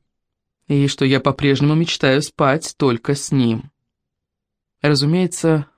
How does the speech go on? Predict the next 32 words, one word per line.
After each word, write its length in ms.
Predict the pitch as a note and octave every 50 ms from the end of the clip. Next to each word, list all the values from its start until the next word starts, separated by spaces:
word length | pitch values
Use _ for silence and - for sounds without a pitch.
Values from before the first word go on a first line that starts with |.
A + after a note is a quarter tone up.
| -
убедившись 580 | - D3+ C#3 D#3 C#3 B2+ C#3 C3+ - - C3+ -
в 20 |
своем 260 | - C#3 C#3+ D3+ D3
превосходстве, 720 | C#3 F#3+ F3+ G3 G3+ - - D4 D4 C#4 - - C4 B3+ - _ _ _ _ _ _ _ _ _ _ _ _
он 180 | - G3 A#3 C4
бы 100 | C#4+ C#4
снова 300 | - E4 E4+ D#4+ E4+ E4+
исчез. 440 | D#4+ - - F#4+ C#4 D3+ - - _ _ _ _ _ _ _ _ _ _ _ _ _ _ _ _ _ _ _ _ -
Мне 240 | F#3+ F#3 F#3 F3+
все-таки 380 | F3 - F#3 E3+ - E3 - F3+
удалось 460 | E3 D#3 D#3+ D#3+ D#3 D3 C#3 - - _ - - _ -
забрать 400 | C#3 D#3 D3 C#3 C#3 B2+ - C3
у 20 |
него 180 | C3 C#3 C#3 C#3
ключи 340 | - D#3+ C#3+ - - G#3+
и 40 | G3
выгнать 420 | D3 C3 D3 C#3 D3 D#3 C#3+ - -
его 160 | B2+ C3+ C3+
в 60 | A#2
зашей. 440 | A#2+ C3 C3 - - - - - _ _ _ _ _ _ _ _ _ _ _ _ _ _ _ _ _ _ _ _ _ _ _ _ _ _ _ _
Тут 200 | - - A3+ -
я 120 | A3 A3 G#3+
с 80 | G#3 -
удивлением 440 | G3 G#3 G#3+ G#3 A#3 A#3 A3+ A3 G#3+
обнаружила, 580 | F#3+ F#3+ G3 F#3 E3 D#3 D3 F3 A3 B3 C4 _ _ _ _ _ _ _ _ _ _ _
что 240 | - - - - C#3+
больше 260 | B2 C#3 C3+ - - D3
ничего 320 | D3 C#3 - - C#3+ D3+
к 80 | - -
нему 140 | E3 E3 E3+
не 140 | F#3 F#3+
чувствую. 520 | - - - D4+ D4 - - C#3 B2 A#2+